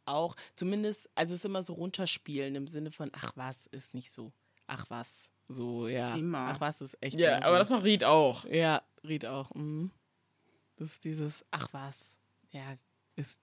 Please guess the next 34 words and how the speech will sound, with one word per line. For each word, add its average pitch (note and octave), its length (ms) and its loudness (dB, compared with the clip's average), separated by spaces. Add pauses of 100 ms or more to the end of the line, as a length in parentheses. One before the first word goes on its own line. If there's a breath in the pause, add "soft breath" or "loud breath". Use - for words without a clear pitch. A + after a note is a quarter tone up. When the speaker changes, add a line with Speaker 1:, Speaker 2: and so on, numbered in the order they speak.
Speaker 1:
es - 180 -12
war D3+ 100 -4
jetzt D3 220 -4
nicht D3 140 -6
so C#3+ 220 -8
schwer C#3+ 280 -12
oder D3 140 -10
keine C#3+ 320 -12
Ahnung.“ D3 260 -14 (440 soft breath)
Beziehungsweise C#4 540 6
in G#3 220 4
deinem G3+ 240 8
Post C#4 440 4
jetzt D4+ 240 0
letztens D4+ 360 0
hast A#3 200 6
du A#3 80 0
gesagt, F#3 500 6
so, C3 100 0
es - 140 -2
war D3 80 8
ein C#3 160 6
langer C3 320 2
Weg C3+ 200 2
und B2+ 100 0
bla B2 180 2
bla, C3 160 -4
hast C#3 160 -4
dich C3 100 -6
selbst C3 260 -2
anerkannt B2+ 440 -8
und B2+ 100 -12
sowas. A#2+ 200 -10
Aber D3+ 340 0